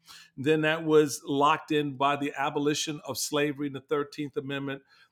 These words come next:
the rights set forth in the fourteenth Amendment and the fifteenth Amendment, the Civil Rights, uh, and Voting Rights Act. All of these things were things that tied my party to my community, right?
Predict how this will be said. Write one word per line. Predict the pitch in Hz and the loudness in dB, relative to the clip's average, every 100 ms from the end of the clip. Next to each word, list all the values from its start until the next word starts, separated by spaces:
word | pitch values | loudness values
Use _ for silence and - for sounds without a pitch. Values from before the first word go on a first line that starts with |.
| _ | _
the | 139 | -4
rights | 120 139 160 160 | 2 4 4 2
set | - 170 156 | -2 -2 -2
forth | - 156 151 | -2 0 0
in | 151 | -2
the | 160 | -8
fourteenth | - 160 160 165 151 - | -4 -2 -2 -4 -4 -2
Amendment | 147 147 143 143 147 - _ - | 0 -2 -2 -6 -10 -20 _ -6
and | 147 | -4
the | 147 | -4
fifteenth | - 175 160 - 143 139 | -4 -6 -4 -4 -4 -4
Amendment, | 123 117 101 - - | -4 -6 -8 -12 -6
the | 147 | -2
Civil | - 185 175 | -2 -2 0
Rights, | 165 156 156 147 143 - | 2 2 0 -4 -6 -6
uh, | 127 127 127 127 139 | -4 -2 -4 -6 -10
and | 131 123 | -12 -4
Voting | 139 156 143 | -2 0 0
Rights | 131 117 | -2 -2
Act. | 127 120 _ - | -8 -10 _ 0
All | 208 262 | 0 0
of | |
these | 220 208 | -2 -4
things | - 185 175 | -4 -6 -8
were | 170 156 147 - _ _ _ - | 0 2 2 -2 _ _ _ -4
things | 185 185 | -2 -2
that | 160 147 - | -4 -6 -6
tied | - 175 175 170 170 - | -4 -2 0 -2 -6 -8
my | 139 139 | -4 -2
party | 143 - 285 240 135 120 147 - _ _ _ _ | -4 -6 -2 -2 -2 -6 -10 -16 _ _ _ _
to | - 196 190 185 185 | -4 0 0 0 -2
my | 151 151 | 2 2
community, | 143 - 147 151 123 107 - _ _ _ _ _ - - | 0 -2 0 0 0 -6 -14 _ _ _ _ _ -20 -6
right? | 123 147 185 | -2 -2 -4